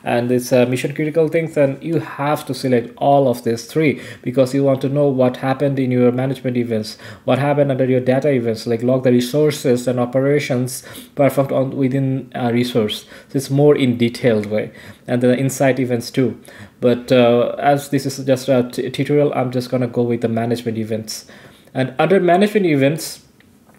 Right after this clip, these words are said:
here we do have a few, uh, variations too,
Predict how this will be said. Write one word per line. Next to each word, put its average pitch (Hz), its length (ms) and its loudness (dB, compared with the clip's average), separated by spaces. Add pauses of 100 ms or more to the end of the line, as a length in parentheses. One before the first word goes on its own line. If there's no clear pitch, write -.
(100)
here 165 340 4
we 165 120 4
do 139 100 4
have 127 320 0
a 107 240 4
few, 120 680 2 (400)
uh, 117 320 4
variations 131 680 0
too, 131 260 2